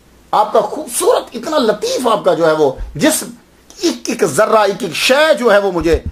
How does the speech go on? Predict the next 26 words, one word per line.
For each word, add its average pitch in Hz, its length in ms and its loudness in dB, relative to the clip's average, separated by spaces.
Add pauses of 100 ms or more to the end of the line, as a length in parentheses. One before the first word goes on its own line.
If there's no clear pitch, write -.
(120)
नज़र 185 260 4
आ 131 120 0
रही। 107 120 -10 (960)
अल्लाह 151 360 2
अकबर 131 220 -4
जल्ला 123 180 0
शानो। 117 240 -4
कहने 117 200 -6
लगे 117 120 -2
फिर 123 180 -2
एकदम 120 340 -2
से 120 120 -6
आप 104 160 -4
अपने 107 280 -8 (460)
असली 180 300 -2
हालत 127 300 0
में 117 100 -6
वापस 123 340 -2
आए 113 140 -12
तो 120 100 -14
कहने 120 200 -6
लगे 113 160 -6
ये 113 100 -4
अल्लाह 110 180 -4
ताला 135 260 2
के 113 180 -10